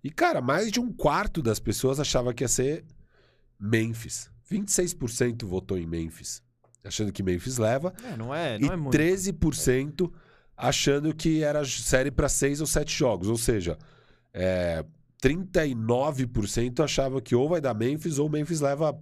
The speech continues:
Speaker 1: lá pra sete, seis jogos, cara. Então, assim, galera bem confiante em Memphis. Eu achava que ia ser mais, mais pro outro lado um pouco. Eu fiquei um pouco surpreso com a
Speaker 2: Ah, não, mais do
Speaker 1: percepção.
Speaker 2: que isso, setenta e cinco vinte e cinco é muita.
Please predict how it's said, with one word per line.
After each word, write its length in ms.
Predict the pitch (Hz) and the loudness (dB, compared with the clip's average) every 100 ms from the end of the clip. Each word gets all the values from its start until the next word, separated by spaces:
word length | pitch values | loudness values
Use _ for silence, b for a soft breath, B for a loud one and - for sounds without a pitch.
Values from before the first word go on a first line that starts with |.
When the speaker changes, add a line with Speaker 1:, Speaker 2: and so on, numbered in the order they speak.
| 107 | -4
Speaker 1:
lá 160 | 107 107 | -2 -2
pra 160 | 127 | -2
sete, 380 | 107 - 113 117 | -2 0 0 0
seis 220 | - 123 | -2 0
jogos, 400 | 120 110 92 80 | 2 0 0 -6
cara. 240 | - 82 - - | -10 -14 -16 -14
Então, 340 | 92 107 135 | -8 -8 -6
assim, 300 | 127 - 95 - B B B | -8 -6 -6 -8 B B B
galera 300 | 101 104 127 | 2 4 4
bem 220 | 117 120 123 | 2 0 2
confiante 580 | 151 139 139 131 120 165 | -2 0 0 0 -2 -4
em 40 | |
Memphis. 400 | 127 120 117 101 | -2 -2 -4 -6
Eu 60 | 87 | -6
achava 280 | 104 104 | -2 -4
que 80 | 110 | -2
ia 40 | 120 | -4
ser 340 | 113 117 120 | -2 -2 -2
mais, 580 | 113 110 120 117 117 - _ b b b b b | -2 0 0 0 -2 -6 _ b b b b b
mais 280 | - 101 117 | -2 2 2
pro 140 | 117 123 | 0 -2
outro 200 | 123 147 | -2 -2
lado 340 | 120 110 92 | 0 0 -4
um 60 | 85 | -6
pouco. 400 | 87 80 - - - - | -6 -6 -8 -20 -20 -18
Eu 100 | 85 | -16
fiquei 220 | - 101 | -8 -6
um 60 | |
pouco 220 | 98 101 - | -6 -8 -6
surpreso 540 | 117 117 104 98 87 | -6 -2 0 0 -2
com 120 | 90 | -4
a 140 | 90 - | -2 0
Speaker 2:
Ah, 60 | |
não, 160 | 214 139 | -2 -2
mais 260 | 117 139 143 | 0 -2 -2
do 60 | |
Speaker 1:
percepção. 80 | 95 | -6
Speaker 2:
que 100 | 85 | -4
isso, 140 | 165 - | -6 -6
setenta 420 | 135 123 139 135 | -10 -8 -8 -8
e 40 | |
cinco 300 | 113 143 143 | -10 -10 -8
vinte 200 | 123 120 | -8 -8
e 20 | 120 | -10
cinco 320 | 113 123 190 | -10 -10 -8
é 80 | 226 | -6
muita. 540 | 160 139 123 104 85 | -6 -6 -6 -6 -8